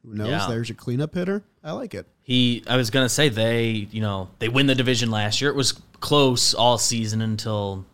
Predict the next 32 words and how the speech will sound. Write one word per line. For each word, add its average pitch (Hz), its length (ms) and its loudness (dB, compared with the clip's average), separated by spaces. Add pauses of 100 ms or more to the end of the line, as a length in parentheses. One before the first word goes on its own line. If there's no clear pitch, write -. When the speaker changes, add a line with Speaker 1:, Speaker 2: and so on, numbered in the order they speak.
(120)
Speaker 2:
they 104 100 -8
pull 107 240 0
away 101 220 -2
at 101 100 -8
the 101 180 -8
end. 92 320 -8
Speaker 1:
Right. 107 140 -2
Speaker 2:
But, 107 140 0
uh, 95 320 -6
so 101 220 -6
it 113 100 -4
was 120 240 2
a 120 40 -2
close 107 400 -4
race, 95 280 -4
closer 104 320 -6
than 98 160 -6
it 92 100 -6
appears. 98 380 -6
But 98 160 -8
they 123 180 2
had 120 380 0 (760)
probably 143 260 4
the 135 60 0
two 147 120 4
biggest 123 340 2
impact 120 520 -2
additions, 107 840 -2
like 98 160 -8
the, 98 160 -8 (120)
the 113 100 -6
Twins. 110 760 -4